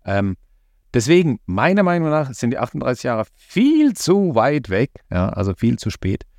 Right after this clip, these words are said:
Äh, es könnte deutlich früher sein. Und man muss sich einfach überlegen, "Ey, passt das gerade oder nicht?" Und die ganzen Überlegungen, die ich jetzt heute aufgeführt habe, einfach mal überdenken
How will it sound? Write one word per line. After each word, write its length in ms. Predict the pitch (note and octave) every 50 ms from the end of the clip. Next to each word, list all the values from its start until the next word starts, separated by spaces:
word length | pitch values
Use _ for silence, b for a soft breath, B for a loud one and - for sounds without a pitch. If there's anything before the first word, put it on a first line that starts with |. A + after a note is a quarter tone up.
| - _ _ - _ _ -
Äh, 300 | G2 G#2 G2+ G2+ G2 G2
es 120 | F2+ -
könnte 220 | - A2+ G2+ G#2 G2
deutlich 320 | G2+ G2 G2+ G2+ F#2+ -
früher 300 | - - A#2+ A#2 A2 G2
sein. 280 | F#2 F#2 F#2 F#2+ G#2+ A2+ - _ _ _ _ _
Und 340 | _ - G#2 G2+ G2+ F#2 -
man 200 | G#2 G2 F#2+ F#2
muss 160 | G2+ A2+ -
sich 120 | C#3+ B2 G#2+
einfach 180 | G#2 A2 A2
überlegen, 400 | G2+ F#2+ F#2 F#2+ G2+ A#2 B2 B2
"Ey, 220 | - G#2 B2 C3 -
passt 280 | - - B2 - -
das 100 | B2 A2
gerade 480 | - - A2+ A2+ A2 A#2 A#2 A#2 A#2 G#2
oder 140 | F#2 F2+ F2+
nicht?" 300 | B2+ F3 F#3 - - _ _ _ _ _ _ _ _
Und 240 | - A2 A2 A#2 - _ -
die 80 | A2
ganzen 260 | G#2 G#2 A2+ A2+ B2
Überlegungen, 500 | A2+ G2+ G2+ F#2+ G#2 G#2+ G#2 A2+ A2 G#2
die 80 | F#2+ F#2+
ich 60 | F2+
jetzt 180 | G#2+ F#2 - G2
heute 220 | F#2+ F#2+ F#2+ F2+
aufgeführt 380 | G2+ G2 - - F#2 F2+ F#2 F2+
habe, 260 | F#2 G2 G#2 A#2 A2+ - _ _ _ _ _ _ _
einfach 480 | _ - A2+ C3 D#3 C#3+ - D#3 - -
mal 260 | A#2 G#2+ G#2+ A2+ B2
überdenken 680 | B2 A#2 G2+ A2 F#2+ F#2+ F#2+ G2+ G#2+ F#2+ - A#2 A#2